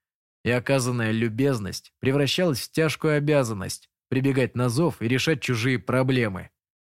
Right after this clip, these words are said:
Отказ от помощи расценивался как твёрдость характера, сила воли,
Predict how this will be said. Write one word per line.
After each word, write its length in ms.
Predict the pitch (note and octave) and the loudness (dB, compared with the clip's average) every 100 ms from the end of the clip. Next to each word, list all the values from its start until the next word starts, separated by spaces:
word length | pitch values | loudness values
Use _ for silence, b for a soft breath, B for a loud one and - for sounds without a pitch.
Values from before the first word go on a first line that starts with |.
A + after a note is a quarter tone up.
| _ _ _ _ | _ _ _ _
Отказ 420 | G2+ G2+ B2 A#2+ | -4 -2 -2 -2
от 140 | A2 - | -4 -4
помощи 400 | C3+ B2 G#2 - | -2 -2 -2 -2
расценивался 880 | G2+ G#2+ - D#3+ C#3+ A2 G2 - | -2 -4 -2 -2 -2 -2 -4 -6
как 200 | G2 G#2+ | -4 -6
твёрдость 540 | - G#2 C3 C#3 C3 - | -6 -4 -2 0 -2 -2
характера, 640 | C3+ C#3 B2+ - G2+ G2+ - _ | 0 0 0 -2 -8 -8 -12 _
сила 340 | - C3+ B2 G#2+ | -4 0 0 0
воли, 500 | A2 C#3+ A2+ E2+ | 0 0 0 -4